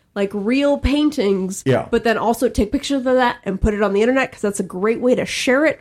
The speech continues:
Speaker 1: with people when you don't have access to, like, gallery space, it is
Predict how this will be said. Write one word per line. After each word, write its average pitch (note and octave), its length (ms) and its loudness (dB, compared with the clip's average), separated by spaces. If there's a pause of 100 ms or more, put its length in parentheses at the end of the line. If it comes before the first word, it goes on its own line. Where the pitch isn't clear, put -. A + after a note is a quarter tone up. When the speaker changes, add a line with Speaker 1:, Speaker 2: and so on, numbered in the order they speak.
Speaker 1:
with G3+ 180 -4
people C#4 320 0
when G3 120 2
you F3 60 -4
don't G#3+ 140 2
have G3+ 160 -4
access A3 360 -4
to, G3+ 120 -8
like, F#3 380 -4
gallery D4 480 2
space, D#4 640 -2 (340)
it B3 160 2
is B3 200 0